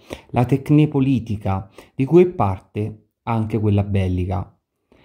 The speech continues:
Allora Zeus, per salvarli dalla rovina, inviò Hermes a portar loro Aidos, vergogna e di che giustizia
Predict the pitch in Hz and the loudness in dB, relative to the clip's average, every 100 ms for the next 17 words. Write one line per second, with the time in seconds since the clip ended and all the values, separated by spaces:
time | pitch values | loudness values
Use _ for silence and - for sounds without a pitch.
0 | _ - 113 123 123 117 104 101 98 120 | _ -4 2 4 4 2 0 0 0 -2
1 | 123 143 104 90 - 95 104 98 92 92 | -2 -4 -4 -6 -10 -10 -4 -4 -2 -4
2 | 90 92 101 165 131 143 156 160 156 _ | -4 -2 0 0 2 2 0 -2 -6 _
3 | _ _ - - 117 123 135 135 - 113 | _ _ -20 -2 2 4 6 4 2 0
4 | 98 98 95 95 - 104 107 120 - 156 | 0 -2 -4 -6 -6 -8 -6 -8 -4 -2
5 | 123 107 107 113 110 110 107 98 95 95 | 0 2 0 -2 -4 -2 0 2 0 -4
6 | - - - 160 104 123 120 107 95 95 | -8 -18 -18 -8 0 0 2 -2 0 0
7 | 104 117 - _ _ _ _ _ _ _ | -2 -2 -8 _ _ _ _ _ _ _
8 | - 117 - - - 120 - 95 - 104 | -2 0 0 -4 -4 -2 0 -4 -4 -2
9 | 110 - 92 92 - - 90 | -2 -4 -10 -10 -8 -8 -8